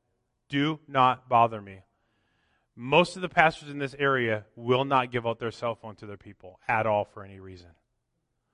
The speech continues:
And I think, yes, it gets overwhelming. Ask my kids.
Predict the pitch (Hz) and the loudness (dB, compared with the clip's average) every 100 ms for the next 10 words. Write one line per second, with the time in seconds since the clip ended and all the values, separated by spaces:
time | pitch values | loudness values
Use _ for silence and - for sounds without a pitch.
0 | _ _ - 165 160 131 - - _ _ | _ _ -2 -2 -2 -12 -16 -20 _ _
1 | _ _ _ _ _ _ _ _ _ _ | _ _ _ _ _ _ _ _ _ _
2 | _ _ - 127 180 - 160 180 170 170 | _ _ -2 4 4 4 -4 -4 0 0
3 | 156 135 117 117 147 143 117 - 143 - | 0 0 0 -2 -6 -6 -6 -6 -12 -4
4 | 120 120 - | -4 -4 -8